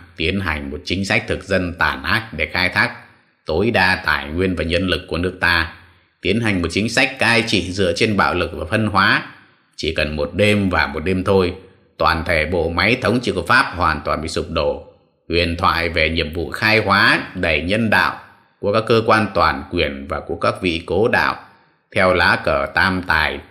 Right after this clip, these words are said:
rơi rụng xuống đất. Sau thất bại chính trị nói trên, ông Ngô Đình Diệm buồn rầu chán nản vô cùng, nhất là khi chính phủ Trần Trọng Kim ra đời. Hầu như ông không còn nghị lực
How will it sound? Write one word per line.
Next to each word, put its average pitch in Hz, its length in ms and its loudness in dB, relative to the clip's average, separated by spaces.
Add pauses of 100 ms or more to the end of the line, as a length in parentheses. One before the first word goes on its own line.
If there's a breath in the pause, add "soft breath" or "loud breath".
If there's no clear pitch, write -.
rơi 95 320 2
rụng 92 240 0
xuống 90 160 -2
đất. 92 160 2 (1300)
Sau - 220 0
thất 151 160 0
bại 107 220 2
chính 123 180 0
trị 113 160 2
nói 101 240 2
trên, 127 220 4
ông 123 140 2
Ngô 123 120 6
Đình 82 240 2
Diệm 80 280 0
buồn 78 240 -4
rầu 76 240 -2
chán 104 340 0
nản 78 260 0
vô 107 220 4
cùng, 71 240 -2 (460)
nhất 127 180 4
là 95 120 2
khi 113 240 2
chính 131 300 0
phủ 73 280 0
Trần 78 220 -2
Trọng 78 220 -4
Kim 110 260 2
ra 104 140 2
đời. 78 280 0 (560)
Hầu 76 220 0
như 90 240 0
ông 95 180 0
không 95 220 0
còn 71 300 -6
nghị 76 160 -2
lực 76 180 -2